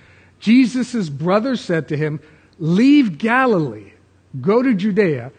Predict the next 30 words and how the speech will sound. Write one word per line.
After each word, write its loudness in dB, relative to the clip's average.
so -6
that -2
your 0
disciples -4
there -14
may -4
see -6
the -4
works -8
you -6
do." -14
Now, 2
Jewish 0
festival, -2
huge 2
festival -4
of -8
tabernacles, -2
everybody 2
came -2
out -2
to -6
it. -10
Think 0
of -4
it 0
as, 0
you -4
know, -6
huge, -6